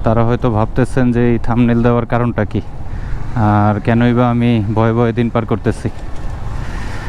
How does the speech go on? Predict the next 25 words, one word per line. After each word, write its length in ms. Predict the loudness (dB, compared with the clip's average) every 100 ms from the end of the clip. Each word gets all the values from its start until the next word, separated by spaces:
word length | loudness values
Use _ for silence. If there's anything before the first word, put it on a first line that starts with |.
| -4 0
সাথেই 260 | 2 2
থাকুন, 340 | 2 0 0 0 -2 -6 -8 -8 -6 -6 -6 -6 -4
ক্লিয়ার 260 | 0 2 2
করে 220 | 2 0
দিচ্ছি। 320 | 0 -2 0 0 0 -8 -6 -6 -2
আমার 320 | 2 2 2
ভয়ে 280 | 2 0 0
ভয়ে 220 | 2 0
দিন 180 | 0 0 0
পার 180 | -2
করার 340 | -2 -2 0 -2 -2
কারণটা 360 | -2 0 0
হচ্ছে 400 | 0 0 -2 0 2 2 2
এই 160 | 2 2
যে 140 | 2 0 0
এই 160 | 2 4
জায়গাটা, 440 | 2 2 2 0 -2 -4 -10 -10 -8 -8 -8 -6 -6 -6 -8 -8 -6 0
এই 160 | 2 4
জায়গায় 480 | 4 2 2 0 0
কিছুদিন 460 | -2 0 2 4
আগে 280 | 2 2 2 2 2
একটা 220 | 0 -2
ঘটনা 400 | 0 -2 0 2
ঘটে 220 | 2 2 2
যায়। 200 | 2